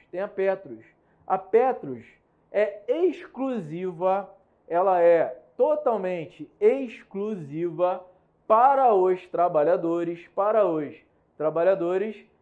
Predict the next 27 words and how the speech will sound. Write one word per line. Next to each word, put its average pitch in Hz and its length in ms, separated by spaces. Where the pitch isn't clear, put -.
que 240 120
são 233 260
vinculados 214 760
ali 190 220
à 196 60
estatal, 180 720
que 170 100
são 170 200
vinculados 170 540
à 170 80
Sociedade 165 460
de 156 60
Economia 170 400
Mista 165 280
Petrobras. 135 580
Tranquilo? 208 600
Então, 214 320
ó, 190 380
a 170 100
diferença, 208 840
previdência 185 760
complementar 220 960
sempre 240 580
vai 202 220
ser 190 180
de 196 60
adesão 180 600